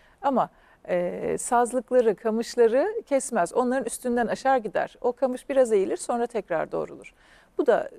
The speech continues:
biraz esneklikle ilgili, kabulle çok çok ilişkili. Hepsi birbiriyle ilişkili, kuracağız şimdi zaten. Esneklik gücü yüksek olan kişi kabullenir. "Aa, hayat böyle bir şey getirdi. Ya neden evlere tıkıldık? Evet, çok zorlanıyoruz, çok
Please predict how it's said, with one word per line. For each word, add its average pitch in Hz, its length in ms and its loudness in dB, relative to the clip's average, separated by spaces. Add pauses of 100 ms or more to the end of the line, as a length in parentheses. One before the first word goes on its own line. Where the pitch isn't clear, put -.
(120)
biraz 208 320 0
esneklikle 180 680 -8
ilgili, 214 480 -4
kabulle 247 720 0
çok - 200 -6
çok 170 200 -10
ilişkili. 156 360 -10
Hepsi 254 280 -4
birbiriyle 170 280 0
ilişkili, 165 340 -6
kuracağız 180 500 -2
şimdi 170 200 -18
zaten. 180 380 -2 (480)
Esneklik 277 580 -2
gücü 233 180 -2
yüksek 247 360 -2
olan 208 240 2
kişi - 200 -14
kabullenir. 208 680 -2
"Aa, 254 300 -6
hayat 233 300 0
böyle 262 240 0
bir 247 40 -12
şey 233 200 -2
getirdi. 180 520 -4 (200)
Ya 233 140 -6
neden 240 320 0
evlere 247 340 -2
tıkıldık? 247 460 -4
Evet, 226 220 0
çok - 200 -8
zorlanıyoruz, 247 840 -2
çok 214 160 -6